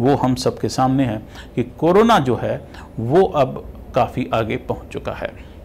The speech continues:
वापस लौटते हैं कि पूरी दुनिया के हिसाब से प्रधानमंत्री को दुनिया क-, में कई लोगों ने, डोनाल्ड ट्रंप जो अमेरिका के राष्ट्रपति हैं, उन तक ने कहा कि बहुत अच्छा, अ, कामकाज किया और इस पर नियंत्रण किया, लेकिन अब कोई ऐसा नहीं कह रहा है। डब्ल्यूएचओ ने भी कहा था, लेकिन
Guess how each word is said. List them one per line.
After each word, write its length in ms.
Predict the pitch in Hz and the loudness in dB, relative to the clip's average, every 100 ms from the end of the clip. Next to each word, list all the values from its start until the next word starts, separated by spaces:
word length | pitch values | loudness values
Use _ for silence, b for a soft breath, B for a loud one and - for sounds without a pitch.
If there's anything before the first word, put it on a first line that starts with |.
| - - | -20 -2
वापस 360 | 135 170 226 220 | 4 4 4 4
लौटते 260 | 165 160 165 | 4 4 0
हैं 160 | 196 | -2
कि 120 | 196 170 | -4 -4
पूरी 260 | 165 175 147 120 127 - - - | 2 4 6 4 0 -4 -10 2
दुनिया 320 | 190 247 233 | 4 6 4
के 140 | 165 | 4
हिसाब 340 | 127 - 113 - | 2 2 -2 -2
से 140 | - - B B B B | -10 -12 B B B B
प्रधानमंत्री 560 | - 131 131 143 151 175 | 0 4 6 4 2 0
को 160 | 170 202 | 2 2
दुनिया 420 | 135 131 139 131 | 2 2 4 2
क-, 360 | 127 143 127 120 | 0 2 2 4
में 320 | 127 127 123 - | 2 2 0 2
कई 200 | 196 214 | 4 6
लोगों 320 | 175 123 117 | 6 4 2
ने, 140 | 113 120 | -2 -2
डोनाल्ड 460 | 120 127 127 120 | 0 2 2 0
ट्रंप 300 | - 165 131 - | 2 0 0 -8
जो 260 | 123 120 123 | -6 0 0
अमेरिका 400 | 120 127 127 123 | 2 0 0 0
के 120 | 123 | 2
राष्ट्रपति 500 | 120 131 - 139 135 | 0 2 -2 -2 -2
हैं, 100 | 127 | -2
उन 260 | 123 151 | 0 0
तक 180 | 165 170 165 | 2 0 0
ने 120 | 151 | -2
कहा 200 | 143 131 | 2 2
कि 120 | 135 | 0
बहुत 300 | 123 123 123 | 0 0 0
अच्छा, 340 | 131 - - 143 | -6 -2 4 4
अ, 120 | - B B B - | 2 B B B 0
कामकाज 840 | 117 113 110 131 127 123 156 147 | 2 4 4 4 4 6 4 4
किया 260 | - 147 156 | 0 2 2
और 680 | 175 123 117 120 117 113 - | 2 0 0 0 -2 -4 -2
इस 160 | 123 113 | -2 0
पर 140 | 127 | 0
नियंत्रण 480 | 117 123 147 175 170 | 2 4 4 4 2
किया, 220 | 147 185 | 2 2
लेकिन 320 | 175 139 131 - | 4 2 0 4
अब 240 | 170 147 - | 4 2 -2
कोई 180 | 151 | 2
ऐसा 220 | 135 - 123 | 2 2 0
नहीं 240 | 113 113 | 0 0
कह 140 | 110 | 0
रहा 140 | 98 - | -2 -4
है। 180 | - 120 | -6 -6
डब्ल्यूएचओ 540 | 117 127 139 143 180 | -6 -2 0 0 0
ने 140 | 180 | 0
भी 100 | 170 | 0
कहा 220 | 175 160 165 | 2 2 2
था, 120 | 175 | 0
लेकिन 260 | 151 139 | 0 -2